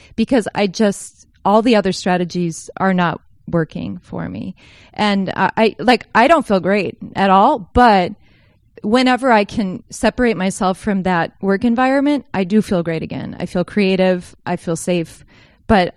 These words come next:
I don't think there's any way. And it's so strange because nothing bad is happening. Like, she has good relationships with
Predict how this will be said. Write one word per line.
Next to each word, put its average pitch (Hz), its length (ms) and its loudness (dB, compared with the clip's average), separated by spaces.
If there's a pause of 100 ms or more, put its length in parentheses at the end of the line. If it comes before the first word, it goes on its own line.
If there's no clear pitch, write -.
(140)
I 202 100 4
don't 220 240 2
think 214 160 0
there's 185 180 -2
any 185 180 -2
way. 170 360 -2 (200)
And 247 160 4
it's 262 120 0
so 320 140 0
strange 302 400 -2
because 240 320 -2
nothing 254 380 -2
bad 214 240 -2
is 202 120 -8
happening. 175 580 -4
Like, 196 200 -2
she - 180 -6
has 208 220 -2
good 208 140 -6
relationships 202 720 -4
with 175 260 -10